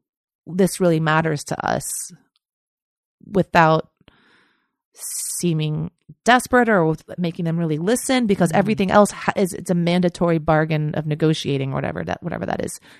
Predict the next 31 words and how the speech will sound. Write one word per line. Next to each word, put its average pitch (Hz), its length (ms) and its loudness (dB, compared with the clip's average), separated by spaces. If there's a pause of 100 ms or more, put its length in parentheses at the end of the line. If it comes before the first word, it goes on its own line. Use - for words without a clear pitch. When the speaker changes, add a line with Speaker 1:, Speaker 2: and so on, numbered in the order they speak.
Speaker 1:
They 170 120 2
have 175 360 2
to 160 100 2
legally 151 420 0
talk 147 320 2
about 156 220 -4
the 175 140 -12
issues 151 340 -6
that - 100 -4
are - 60 -4
currently 156 420 -4
happening 208 520 -2 (140)
Speaker 2:
Right. 156 160 -2
Speaker 1:
and 190 100 4
taking 185 320 2
on 175 120 2
something 165 440 2
new. 160 380 4 (1040)
We're 214 100 4
trying. 190 400 4 (100)
I 214 100 2
mean, 214 120 4
we're, 214 180 4
we're, 214 200 0 (120)
we, 185 120 -2 (120)
we're, 185 200 -2 (140)
we're 202 120 2
getting 170 300 2
there, 139 240 -6 (500)
but, 156 180 4
um, 143 320 -2